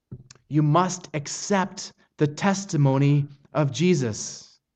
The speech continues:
Nicodemus is shocked in verse nine. He says to Jesus, "How can this things be?" Jesus told him not to be surprised, but he's shocked. Even after Jesus has explained, Nicodemus is skeptical.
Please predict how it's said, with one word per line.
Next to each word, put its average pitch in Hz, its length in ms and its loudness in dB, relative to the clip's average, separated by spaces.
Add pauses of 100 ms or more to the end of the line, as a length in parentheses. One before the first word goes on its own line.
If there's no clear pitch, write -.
(1200)
Nicodemus 160 580 4
is 147 140 -2
shocked 175 440 -2
in 147 80 -2
verse 156 280 -2
nine. 165 240 2
He 143 100 2
says 156 460 0 (420)
to 151 80 -4
Jesus, 156 380 -2
"How 220 360 -2
can 196 240 -2
this 196 220 2
things 190 400 0
be?" 185 540 -2 (2000)
Jesus 208 260 -2
told 220 280 2
him 196 100 2
not 196 200 4
to 190 60 0
be 180 120 0
surprised, 196 640 4
but 175 100 2
he's 180 140 4
shocked. - 720 -2 (1400)
Even 202 200 0
after 208 480 2
Jesus 185 360 2
has 175 80 -4
explained, 175 480 0
Nicodemus 180 520 2
is 170 160 -4
skeptical. 220 840 -2